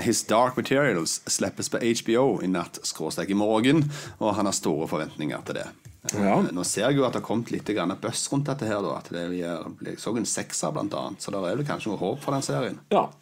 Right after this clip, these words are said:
Speaker 2: nei, det er mye spennende på T V-fronten, og det er nok en av de jeg skal prøve å se, jeg også.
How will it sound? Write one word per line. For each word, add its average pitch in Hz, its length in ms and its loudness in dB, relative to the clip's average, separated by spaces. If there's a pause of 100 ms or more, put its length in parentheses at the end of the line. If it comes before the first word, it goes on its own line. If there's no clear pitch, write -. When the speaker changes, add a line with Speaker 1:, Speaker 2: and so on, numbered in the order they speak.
(160)
Speaker 2:
nei, 139 220 6
det 135 80 6 (100)
er 123 480 6 (560)
mye 110 460 6 (180)
spennende 113 540 4
på 113 100 2
T 107 80 6
V-fronten, 135 540 2 (180)
og 110 160 0
det 113 160 4
er 113 80 2
nok 120 160 0
en 117 160 4
av 110 80 4
de 113 60 4
jeg 120 100 0
skal 110 140 2
prøve 107 160 4
å - 20 0
se, 110 160 2
jeg 107 220 4
også. - 240 -6